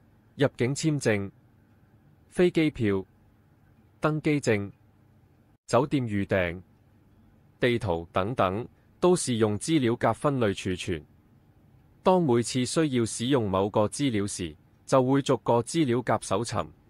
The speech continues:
然後才開啟這檔案。如果某資料檔案需要經常使用，每次都這樣搜尋，其實都頗為麻煩。所以，在每次旅行出發前，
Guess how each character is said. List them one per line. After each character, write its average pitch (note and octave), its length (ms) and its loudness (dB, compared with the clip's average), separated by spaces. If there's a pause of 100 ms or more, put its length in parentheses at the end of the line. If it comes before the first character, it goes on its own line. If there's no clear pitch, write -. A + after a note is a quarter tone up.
(140)
然 G#2 220 -4
後 G2+ 180 0
才 F2 260 -4
開 C#3+ 240 0
啟 G#2+ 200 -4
這 G2 180 -2
檔 F#2 340 -4
案。 E2 220 -4 (1000)
如 A2 180 -2
果 D3 160 2
某 B2 200 2
資 D#3+ 220 -2
料 A#2 200 2
檔 A#2+ 300 0
案 G#2+ 140 2
需 D3 280 -2
要 B2 100 0
經 D3+ 200 -4
常 F#2 240 -2
使 G2 200 -8
用， F#2 280 0 (340)
每 A#2+ 180 2
次 C#3 220 -2
都 F3 200 2
這 B2+ 140 0
樣 A#2 240 2
搜 G2 200 -2
尋， G2+ 240 -4 (380)
其 A2+ 180 -4
實 G#2 220 -2
都 D#3 160 2
頗 G#2+ 240 0
為 G2+ 180 0
麻 E2+ 220 -6
煩。 D#2 260 -6 (1040)
所 G#2 300 2
以， G#2 320 -4 (360)
在 C3 200 4
每 B2 200 2
次 C#3 220 0
旅 A2 220 2
行 F#2 200 -4
出 C#3+ 140 -6
發 G#2 220 -2
前， E2 360 -8